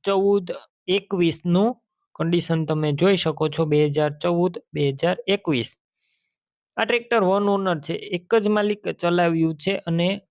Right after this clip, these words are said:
ઘર ઘરાવ આખું ટ્રેક્ટર જોવા મળશે. કોઈ વસ્તુનો ટ્રેક્ટરની અંદર ફોલ્ટ નથી. એન્જિન, ગેર, હાઇડ્રોલિક સો એ સો ટકા છે તેવું ઓનરનું કહેવાનું છે. બાકી તમે રૂબરૂ સ્થળ ઉપર જઈ, ટ્રેક્ટર રૂબરૂ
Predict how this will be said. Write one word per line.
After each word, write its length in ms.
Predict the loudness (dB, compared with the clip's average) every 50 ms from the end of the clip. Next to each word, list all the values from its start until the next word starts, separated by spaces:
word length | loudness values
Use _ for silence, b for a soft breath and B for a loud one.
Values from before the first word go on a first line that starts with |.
| _ _ -4
ઘર 220 | -2 0 0 0
ઘરાવ 360 | -2 -2 -2 -2 0 0 0
આખું 300 | 0 -2 -4 -4 -8 -6
ટ્રેક્ટર 440 | -4 -4 -6 -6 _ _ -4 -4 -4
જોવા 300 | -2 -2 0 0 0 0
મળશે. 340 | 0 -2 -4 -4 -6 -6 -10
કોઈ 280 | -6 -2 0 2 2 2
વસ્તુનો 420 | 2 0 -2 -4 -4 -2 -2 -2
ટ્રેક્ટરની 600 | 0 0 -2 -2 -2 _ 0 2 2 2 2 0
અંદર 260 | 0 0 -2 -2 -2
ફોલ્ટ 440 | -4 -4 -2 0 2 2 0 -2 _ -4
નથી. 520 | -2 0 2 0 0 -2 -8 -12 -12 -14 _ _ _ _ _ _ _ _ _ _ _ _ _ _ _ _ _ _ _ _ _ _ _ _ _ _ _ _ _ -4
એન્જિન, 480 | 0 0 2 2 2 2 0 0 0 0
ગેર, 240 | 0 0 0 0 0
હાઇડ્રોલિક 580 | 0 0 0 0 0 0 0 0 0 -2 -4
સો 200 | -4 -2 -2 0
એ 180 | 0 0 0 0
સો 220 | -2 -2 -4 -4
ટકા 320 | -2 -4 -4 -4 -4 -4 -4
છે 160 | -4 -6 -6
તેવું 300 | -4 -4 -4 -4 -6 -8 -6
ઓનરનું 460 | -4 -2 -2 -2 -2 -2 -6 -8 -6
કહેવાનું 540 | -2 0 2 4 4 2 2 0 -4 -4 -4
છે. 120 | -4 -4
બાકી 340 | -2 -2 -4 -4 -6 -8 -10
તમે 400 | -8 -6 -4 -4 -2 -4 -4 -4 _ -2
રૂબરૂ 400 | 0 2 2 2 2 2 2 2
સ્થળ 300 | 0 0 0 0 0 0
ઉપર 240 | 0 0 -2 -2 0
જઈ, 240 | 0 0 0 0
ટ્રેક્ટર 440 | 0 -2 -2 -4 -4 _ -4 -2 -2
રૂબરૂ 460 | 0 -2 -4 -4 -2 -2 -2 -2 -2